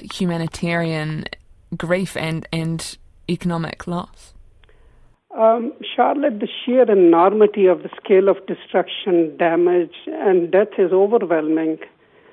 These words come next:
Speaker 2: Um, when you see the footage, you see nothing but water. And someone has very aptly described it that the images which are coming out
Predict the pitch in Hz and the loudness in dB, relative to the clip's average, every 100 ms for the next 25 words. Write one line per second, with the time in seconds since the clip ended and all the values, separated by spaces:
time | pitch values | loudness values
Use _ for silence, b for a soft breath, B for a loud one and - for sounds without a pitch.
0 | b b - 190 196 185 160 _ 392 349 | b b -6 -4 -2 -2 -4 _ -10 -4
1 | 240 226 214 - 285 262 - - 214 202 | 0 0 -2 -2 -2 -2 -4 -4 0 2
2 | 165 - - 370 277 226 262 233 208 208 | 0 -2 -8 -4 -4 -2 -2 2 2 2
3 | 214 180 175 175 175 185 165 - _ - | -2 -2 -2 -2 -2 -2 -6 -10 _ -12
4 | 381 208 - 277 262 254 220 196 165 160 | -4 -4 -2 -2 0 0 0 0 0 2
5 | 196 208 202 190 170 - 214 175 170 - | 2 4 2 0 -4 -4 -2 -2 -2 -6
6 | - 185 185 180 175 175 180 165 - B | -4 0 0 0 -4 -2 -6 -6 -10 B
7 | B B B 196 214 262 262 220 208 180 | B B B -2 0 0 0 2 0 2
8 | 185 196 185 - 202 381 381 190 277 226 | -2 0 -2 -2 -2 2 4 4 2 -4